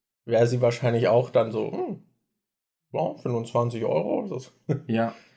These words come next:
Speaker 1: Keine
Speaker 2: Vor allem,
Speaker 1: Ahnung.
Speaker 2: weil das bei TikTok ist halt nicht so viel Arbeit, wie wenn du irgendwie ein YouTube-Video machst.
Speaker 1: Ja.
Speaker 2: Weil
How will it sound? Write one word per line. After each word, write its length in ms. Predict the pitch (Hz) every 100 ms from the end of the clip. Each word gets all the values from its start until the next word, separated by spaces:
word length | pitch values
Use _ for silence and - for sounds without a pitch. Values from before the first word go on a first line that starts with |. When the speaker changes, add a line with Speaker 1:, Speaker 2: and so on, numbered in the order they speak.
| _
Speaker 1:
Keine 120 | 139 -
Speaker 2:
Vor 80 |
allem, 80 | 117 185
Speaker 1:
Ahnung. 100 | -
Speaker 2:
weil 380 | 147 147 131 -
das 220 | 131 131
bei 140 | 135 120
TikTok 500 | - 165 165 196 196
ist 180 | 131
halt 240 | 143 131 135
nicht 240 | 151 -
so 180 | 143 147
viel 280 | 156 160 147
Arbeit, 420 | 123 143 160 160
wie 140 | 131
wenn 160 | 143 147
du 100 | 139
irgendwie 320 | 139 147 135
ein 60 | 135
YouTube-Video 640 | 190 - - - 95 98
machst. 280 | 92 92 123
Speaker 1:
Ja. 300 | 120 113 120 127 -
Speaker 2:
Weil 440 | 113 110 110 110